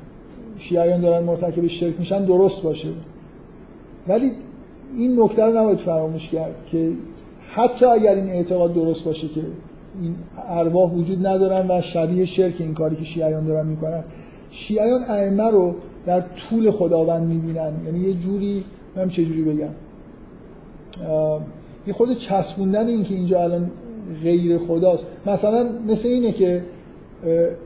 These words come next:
اماما رو، بذار پیچیده‌اش نکنم. من می‌خواستم، می‌خواستم بگم اینجا بالاخره توی ش-، مشرک فرض کردن شیعه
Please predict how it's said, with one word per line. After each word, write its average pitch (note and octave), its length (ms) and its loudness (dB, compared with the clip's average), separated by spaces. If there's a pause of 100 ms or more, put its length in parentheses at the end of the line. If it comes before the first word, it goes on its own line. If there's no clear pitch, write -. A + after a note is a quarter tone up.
اماما F#3 520 4
رو، G3+ 380 4 (1400)
بذار F#3 180 2
پیچیده‌اش E3+ 600 -2
نکنم. E3+ 320 -8 (120)
من - 60 -10 (540)
می‌خواستم، G3+ 540 -4
می‌خواستم G3+ 300 2
بگم A#3+ 180 4
اینجا A3 200 2
بالاخره G#3 440 4
توی A3+ 240 -2
ش-، - 160 -6
مشرک F3+ 360 -2
فرض F3 340 0
کردن E3+ 360 0
شیعه F#3 480 0